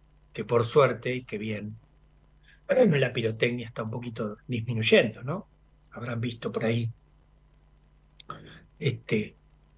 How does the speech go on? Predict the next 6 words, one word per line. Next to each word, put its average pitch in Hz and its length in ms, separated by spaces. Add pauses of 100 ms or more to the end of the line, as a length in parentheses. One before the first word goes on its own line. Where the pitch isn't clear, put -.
(480)
acertadas 143 540
propagandas 131 640
de 117 100
perritos 120 520
con 113 180
carteles, 113 800